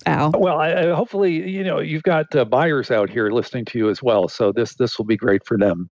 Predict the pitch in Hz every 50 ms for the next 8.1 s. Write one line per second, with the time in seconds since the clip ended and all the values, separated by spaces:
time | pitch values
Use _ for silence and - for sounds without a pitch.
0 | _ _ _ _ _ _ _ _ _ 190 - - 185 165 170 135 156 165 - -
1 | - 165 165 151 - - 123 143 - - - 120 123 190 185 - 208 - - -
2 | - - 180 180 156 - _ - 190 190 147 - 165 165 165 180 190 - - -
3 | - - 214 - - 202 196 196 190 185 180 175 160 170 165 160 - 160 160 160
4 | 156 143 165 170 170 170 175 - - - _ _ _ - 180 180 170 156 160 165
5 | 151 151 156 - - - - - - - 208 196 175 214 185 - - 196 180 175
6 | 170 170 165 165 180 180 180 - - 180 160 - 139 107 113 185 196 180 - 190
7 | 170 196 165 - - 180 170 - _ - 190 - - 160 - 170 - - - -
8 | - 135